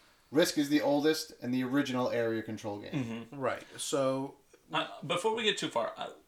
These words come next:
Speaker 2: we are using the word area control. It's, there's several other defini-, or words we can use. Area majority and a couple other different things.
Speaker 3: Well, I think those are
Speaker 2: And
Speaker 3: sisters or added into the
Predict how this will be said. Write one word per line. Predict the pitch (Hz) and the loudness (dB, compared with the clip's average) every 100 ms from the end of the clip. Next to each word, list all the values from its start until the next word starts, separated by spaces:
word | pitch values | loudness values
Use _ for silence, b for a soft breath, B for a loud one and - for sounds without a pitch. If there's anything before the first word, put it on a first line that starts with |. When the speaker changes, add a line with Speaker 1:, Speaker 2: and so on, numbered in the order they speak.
| _ - | _ -8
Speaker 2:
we | 143 208 | 0 2
are | |
using | 202 202 196 196 | 2 0 -2 0
the | 151 | 0
word | 120 | 2
area | 117 117 117 | 2 0 -2
control. | 110 - 117 110 107 - - | -6 -6 -2 -2 -2 -6 -4
It's, | 123 - - - - - - _ - | -4 -2 -2 -2 -2 -4 -8 _ -4
there's | 139 147 | 2 2
several | - 170 160 | 2 4 6
other | 143 131 113 | 6 4 0
defini-, | 117 123 127 127 | -4 -6 -6 -2
or | 117 - | -2 -2
words | 123 131 123 | -2 -2 -2
we | 131 | -4
can | 127 113 | -6 -8
use. | 120 117 - B B | -8 -8 -12 B B
Area | 143 139 135 | 2 4 2
majority | 127 135 123 123 120 123 120 123 123 | -2 0 2 2 0 -2 -2 -6 -8
and | 117 | -10
a | - | -4
couple | 147 139 | -2 0
other | 131 117 110 | 0 -2 -6
different | - 113 - | -8 -6 2
things. | |
Speaker 3:
Well, | 190 | 2
I | 170 | 4
think | 202 180 | 0 0
those | 175 165 | -2 2
are | 165 156 151 147 135 | 4 6 4 2 0
Speaker 2:
And | |
Speaker 3:
sisters | - 165 165 156 - 156 147 139 | 0 2 2 0 0 0 0 -2
or | 147 131 131 131 127 123 120 B B B B _ _ _ _ - | -4 -2 -2 -2 -2 -4 -6 B B B B _ _ _ _ 2
added | 156 156 151 | 4 4 0
into | - 160 151 - 143 | 0 -2 -2 -2 -4
the | 123 | -4